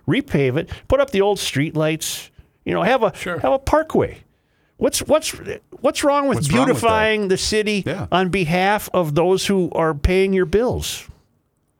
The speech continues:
Speaker 2: They're,
Speaker 1: 'Cause if
Speaker 2: they're
Speaker 1: you ride your bike to work, that's what you do for a living, pretty much. You ride your bike to work.
Speaker 2: Right.
Speaker 3: Mm-hmm. Well,
Speaker 2: Eh.
Speaker 3: f-, think of who they're trying to accommodate. The, the, the couple that says, "Let's, let's go for a walk in the park." Nah, to hell with that.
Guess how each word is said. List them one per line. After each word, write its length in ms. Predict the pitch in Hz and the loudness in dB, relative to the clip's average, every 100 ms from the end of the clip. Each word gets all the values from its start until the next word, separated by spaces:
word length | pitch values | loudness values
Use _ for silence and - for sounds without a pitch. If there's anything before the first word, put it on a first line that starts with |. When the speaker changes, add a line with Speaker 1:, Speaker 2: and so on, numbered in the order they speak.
| _ _ _ _ | _ _ _ _
Speaker 2:
They're, 280 | 117 117 113 | -10 -8 -8
Speaker 1:
'Cause 220 | - 180 | 0 0
if 60 | 160 | 2
Speaker 2:
they're 60 | |
Speaker 1:
you 100 | 240 | 2
ride 240 | 277 269 254 | 4 4 4
your 100 | 214 | 2
bike 320 | 156 208 233 | 2 2 2
to 100 | 180 | 0
work, 280 | 160 240 180 | 4 2 2
that's 180 | 190 - | 0 0
what 80 | 254 | -2
you 100 | 202 | -2
do 160 | 190 214 | 0 -2
for 160 | - | 0
a 60 | 170 | 0
living, 300 | 175 196 131 | 2 0 0
pretty 200 | 135 120 | 0 0
much. 260 | 113 117 113 | 0 -2 -2
You 80 | 143 | 0
ride 240 | 156 147 | 2 2
your 100 | 131 | 0
bike 260 | 123 135 - | 2 0 0
to 100 | 95 | -2
work. 200 | 87 - | -2 -4
Speaker 2:
Right. 120 | 113 | -6
Speaker 3:
Mm-hmm. 280 | 92 101 104 107 _ _ _ _ _ _ | -6 -8 -8 -12 _ _ _ _ _ _
Well, 120 | - 180 | -6 -6
Speaker 2:
Eh. 40 | |
Speaker 3:
f-, 140 | - - - | -6 -14 -10
think 220 | - 240 | -6 -4
of 100 | 247 | -2
who 100 | 165 | -2
they're 120 | 196 160 | -2 -2
trying 220 | - 170 | -4 -2
to 80 | 123 | -4
accommodate. 600 | - 156 175 107 80 69 _ - _ _ - | -4 -4 -2 -4 -4 -8 _ -20 _ _ -12
The, 260 | - 113 | -8 -6
the, 180 | 135 131 | -4 -6
the 160 | 123 135 | -2 -2
couple 280 | 147 160 156 | 0 0 -2
that 120 | 139 | -2
says, 200 | 147 139 | -4 -2
"Let's, 240 | 180 180 165 | -4 -4 -4
let's 160 | 175 | -2
go 120 | 196 180 | -2 -2
for 160 | 170 | -2
a 60 | 147 | 0
walk 260 | 156 170 | 0 -2
in 80 | 160 | -4
the 60 | 131 | -4
park." 320 | 156 147 - | -2 -4 -2
Nah, 180 | 165 170 | -2 0
to 80 | 135 | 0
hell 160 | 160 | 0
with 120 | 139 117 | 0 0
that. 320 | 156 113 | 0 -2